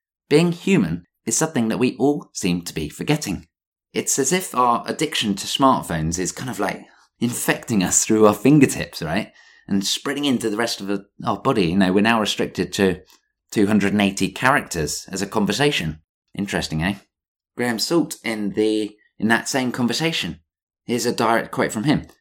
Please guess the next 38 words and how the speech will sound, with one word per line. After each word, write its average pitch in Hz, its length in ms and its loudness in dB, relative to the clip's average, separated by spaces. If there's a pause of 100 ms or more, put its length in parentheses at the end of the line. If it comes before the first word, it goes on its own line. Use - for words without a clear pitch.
(420)
"Many 143 340 4
retailers 92 580 -2
have 117 140 -6
stores 123 460 2
that 85 120 -8
present 104 360 -2
a 92 60 -10
tatty 135 460 -4
and 139 160 -4
joyless 98 480 2
appearance, 127 560 -2
which 123 200 -4
give 147 180 2
shoppers 113 480 0 (240)
little 113 320 2
reason 92 400 2
to - 160 -16
cross - 500 -6
the 92 100 -8
threshold." 87 600 -2 (840)
So 151 220 2
true, 151 300 6
Graham. 85 360 0 (500)
And 120 400 2 (180)
what 143 160 -2
I 143 60 2
particularly - 560 -2
love 92 160 0
about 76 380 -6
it 98 160 -8 (340)
is - 200 0
that 139 120 -4
it's - 160 -2
so 135 340 4
easy 123 340 0
to 120 120 0
go 143 240 4
after. 82 440 0